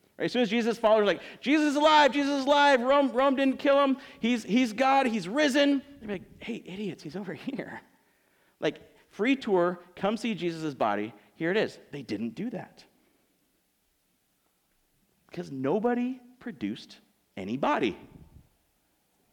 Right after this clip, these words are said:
It wasn't the wrong tomb. They didn't have the body. Nobody produced any body.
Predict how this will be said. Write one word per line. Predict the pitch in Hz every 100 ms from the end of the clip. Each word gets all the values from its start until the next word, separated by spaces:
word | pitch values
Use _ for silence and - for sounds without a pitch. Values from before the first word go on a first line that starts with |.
| _ _ _ _ _ _ _ _
It |
wasn't | 165 196 247
the | 196
wrong | 160 -
tomb. | - 117 175
They | 202
didn't | 247
have | 220 175 226 214
the | 240
body. | 233 254 277 147 - _ _ _ _ _ _ _ _
Nobody | 123 170 247 254 262
produced | 262 269 170 180 196 - -
any | 175 180 180 180 - _ -
body. | 120 156 170 185 131 87